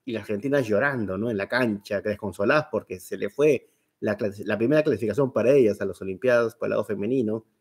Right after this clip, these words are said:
luego ya lo consiguieron en otras Olimpiadas siguientes, este, y fue, ahí, eh, el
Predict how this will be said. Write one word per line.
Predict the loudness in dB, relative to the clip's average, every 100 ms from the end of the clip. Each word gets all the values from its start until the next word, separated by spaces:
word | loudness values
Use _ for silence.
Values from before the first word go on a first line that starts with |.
| _
luego | 0 4
ya | 6
lo | 6
consiguieron | 2 2 2 4 2
en | 0
otras | -2 -4
Olimpiadas | -6 -4 -4 -2
siguientes, | -2 -2 -2 -6 -8 _ _ _ _ _ _ _ _
este, | -4 -4 -4 -4 0 0 -2 _ -20 _ _ _ _ _
y | -20 -12 -8
fue, | 0 0 0
ahí, | 4 8 8 6
eh, | 0 -6 -14 -14 -10
el | -10 -10